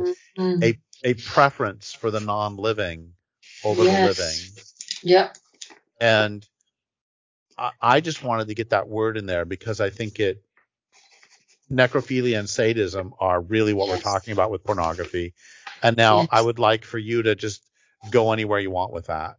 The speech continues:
Speaker 1: Yeah, wow. Okay. This is, this is true. You're really onto something here, because a number of women said,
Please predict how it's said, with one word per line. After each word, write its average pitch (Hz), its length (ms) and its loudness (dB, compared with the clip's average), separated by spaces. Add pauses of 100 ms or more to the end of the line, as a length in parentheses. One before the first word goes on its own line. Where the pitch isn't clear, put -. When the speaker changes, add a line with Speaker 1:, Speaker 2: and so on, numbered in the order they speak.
(600)
Speaker 1:
Yeah, 190 380 8
wow. 170 720 6 (640)
Okay. 190 680 4 (840)
This 247 180 -8
is, - 320 -10
this 262 240 -2
is 220 120 -2
true. 254 180 2
You're 214 180 4
really 220 280 6
onto 214 240 2
something 190 440 -2
here, 180 400 0 (420)
because 220 460 2
a 202 100 0
number 233 420 2
of 190 260 -2
women 180 600 -2
said, 175 760 -2